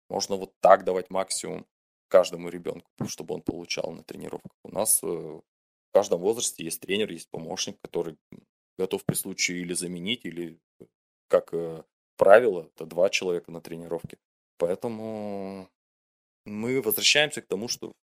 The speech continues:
на тренировочном процессе, все закладывается в тренировочном процессе.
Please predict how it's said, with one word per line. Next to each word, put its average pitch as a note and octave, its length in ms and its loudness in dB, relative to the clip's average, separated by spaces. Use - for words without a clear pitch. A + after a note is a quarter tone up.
на F#2 160 -10
тренировочном B2 680 0
процессе, - 560 2
все - 200 -4
закладывается C#3+ 520 0
в - 40 -20
тренировочном A#2 540 -2
процессе. - 580 -4